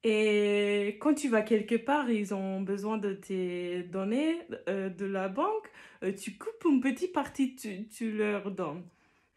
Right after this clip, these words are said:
Tu peux faire une copie de la feuille, mais en fait, t'as pas le droit de leur juste donner les infos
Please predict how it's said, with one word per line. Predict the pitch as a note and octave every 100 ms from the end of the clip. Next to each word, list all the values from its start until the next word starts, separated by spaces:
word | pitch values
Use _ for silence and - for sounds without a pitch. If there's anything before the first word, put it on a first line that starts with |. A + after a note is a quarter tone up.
| _ _
Tu | - D4+
peux |
faire | - C4+ A#3+ G#3 -
une | B3+ B3+
copie | C4+ A#3+ - F4+ F4+
de | B3+
la | A3+ G3+ G#3
feuille, | - E4+ G#4+ G#4+
mais | B3+ G#3 G3+ G3+ F#3+
en | -
fait, | G#3 D#4+ -
t'as | G#3
pas | - - A#4 E4+
le |
droit | G3+ G#3 A#3+
de | A#3 G#3 A3 G#3+ G3+ - - - _ F3+
leur | G3 G#3 G3 F#3+ -
juste | - F3+ A#3+ G3+
donner | F#3 D#3+ G3+ A3 A#3+ B3+
les | C4 A3 G#3 G#3
infos | G#3 - - A3 B3 C4 C#4